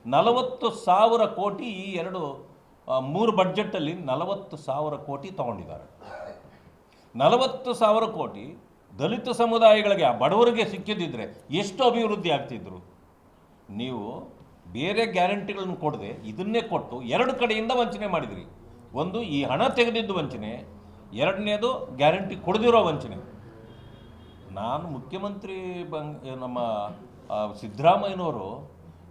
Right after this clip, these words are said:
ಇಷ್ಟೊಂದು ಕನಿಷ್ಠ ಅಂತ ನಾನು ತಿಳ್ಕೊಂಡಿರಲಿಲ್ಲ.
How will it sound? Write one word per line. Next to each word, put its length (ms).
ಇಷ್ಟೊಂದು 720
ಕನಿಷ್ಠ 480
ಅಂತ 220
ನಾನು 200
ತಿಳ್ಕೊಂಡಿರಲಿಲ್ಲ. 800